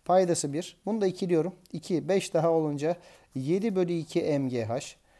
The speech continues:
E, uyanık olun. M G H bölü iki E ise yedi bölü iki M G H dediğiniz şeye de yedi E diyebilir miyiz arkadaşlar? Bölü ikiyi attım hemen. Evet, bir başka sorudayız. Özdeş türdeş kup-,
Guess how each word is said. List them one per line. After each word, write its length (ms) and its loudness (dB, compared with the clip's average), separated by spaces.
E, 60 -4
uyanık 360 -2
olun. 240 -2
M 220 -2
G 180 2
H 300 -2
bölü 140 -4
iki 200 -8
E 220 2
ise 240 -4
yedi 320 -2
bölü 140 2
iki 260 0
M 80 0
G 80 2
H 180 0
dediğiniz 280 -2
şeye 260 0
de 140 -2
yedi 440 0
E 340 0
diyebilir 280 -2
miyiz 240 -4
arkadaşlar? 680 -10
Bölü 160 -8
ikiyi 300 -6
attım 280 -10
hemen. 220 -12
Evet, 320 -4
bir 200 -4
başka 260 -4
sorudayız. 520 -12
Özdeş 460 2
türdeş 460 -4
kup-, 240 -18